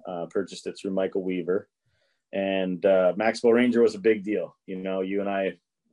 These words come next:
you know, talked about him a lot. And, um, you know, I couldn't afford, you know, some of the direct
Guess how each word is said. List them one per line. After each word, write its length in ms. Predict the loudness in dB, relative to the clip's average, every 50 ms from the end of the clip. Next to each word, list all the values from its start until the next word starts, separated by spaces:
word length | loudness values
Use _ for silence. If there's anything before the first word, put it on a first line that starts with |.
| _ _ _
you 160 | -8 -6 -4
know, 120 | -4 -4 -6
talked 320 | -2 0 0 0 0 0
about 220 | 2 2 2 2 2
him 180 | -2 -6 -8 -6
a 40 | -4
lot. 440 | 0 0 2 2 2 0 0 0 0
And, 200 | -2 -4 -6 -10 -14 _ _ _ _ _ _ _ _ _ _
um, 540 | -6 -4 -2 -2 -2 -4 -4 -6 -10 -14 _ _ _ _ _ _ _
you 80 | -4 -2
know, 80 | 2 2
I 100 | 2 2
couldn't 240 | 2 0 0 0 -2
afford, 600 | -6 -6 _ 0 2 4 6 4 4 2 -2 -12 _ _ _ _ _ _ _ _ _ _ _ _ _ _ _ _ _ _
you 120 | -8 -6
know, 100 | -6 -6
some 240 | -6 -4 -4 -4 -4
of 80 | -4 -6
the 80 | -6 -6
direct 340 | -2 0 0 0 0 -2